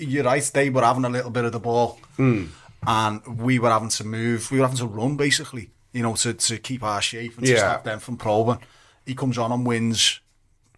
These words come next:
Speaker 1: maybe four or five tackles in the space of about three minutes and then start bollocking people.
Speaker 2: Yeah.
Speaker 1: You know, get tight. And you can see him screaming and he's, they've got a throw in. Everybody else is sort of knocked off. And his brief is, "Lad, get on there and get a fucking rocker up them, get the ball back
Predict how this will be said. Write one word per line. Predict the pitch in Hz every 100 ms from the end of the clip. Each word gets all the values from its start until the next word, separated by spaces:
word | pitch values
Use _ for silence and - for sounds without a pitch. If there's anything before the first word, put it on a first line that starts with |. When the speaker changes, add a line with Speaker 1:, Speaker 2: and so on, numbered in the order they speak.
| -
Speaker 1:
maybe | 120 117 113
four | 110 - 120 117
or |
five | - 110 110 -
tackles | 113 107 123 117
in | 120
the | 110
space | - 104 107
of |
about | 104 101 -
three | 113
minutes | 104 110 110 -
and | 117 110
then | 104
start | - 101 92 -
bollocking | 101 107 110
people. | 110 104 - _ _ _
Speaker 2:
Yeah. | 123 110
Speaker 1:
You |
know, | 117 113 -
get | 127
tight. | - 123 113 - - -
And | 123
you |
can | - 131
see | - 143
him | 135
screaming | - 123 127 131 123
and |
he's, | 113 - - 107
they've | 131
got | 135 127
a |
throw | - 123 123
in. | 120
Everybody | - 123 127 117
else | 113
is | -
sort | - 127 127
of |
knocked | 113 107 -
off. | 117 - - - - -
And | - 123
his | 123
brief | 110 120 135
is, | 123
"Lad, | 107 113 131
get | 131
on | 135 131
there | 120 131
and | 127
get | 117
a |
fucking | - 143 135 131
rocker | 127 139
up | 135 135
them, | 120
get | 120
the | 113
ball | 120 113
back | 117